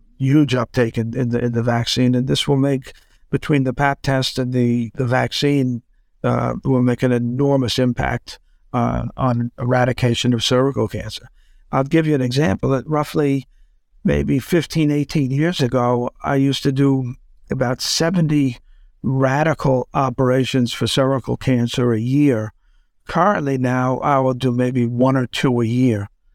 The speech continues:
Uh, is that's how good at the, the, the, the pap test has been in identifying these precancerous lesions that are just so easily treatable, um, that you, you really don't see. You know, the, the people that we see here,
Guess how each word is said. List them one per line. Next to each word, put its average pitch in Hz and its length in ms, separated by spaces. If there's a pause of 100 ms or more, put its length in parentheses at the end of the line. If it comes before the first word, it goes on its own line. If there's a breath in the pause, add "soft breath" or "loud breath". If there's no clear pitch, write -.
(180)
Uh, 117 420
is 123 200
that's - 260
how 123 140
good 120 300
at 113 160
the, 120 300
the, 117 280
the, - 240 (500)
the 120 120
pap 127 320
test 123 260
has 117 140
been 120 420
in 120 300
identifying 127 720
these 120 300 (420)
precancerous 135 840
lesions 131 560 (360 soft breath)
that 135 140
are 127 100
just 131 240
so 143 320
easily 139 460
treatable, 117 640 (420 soft breath)
um, 123 300
that 123 280
you, 131 140 (200)
you 135 160
really 135 360
don't 127 300
see. 147 340
You 123 200
know, 123 100
the, 120 200
the - 180
people 135 300
that 127 100
we 127 180
see 131 260
here, 135 480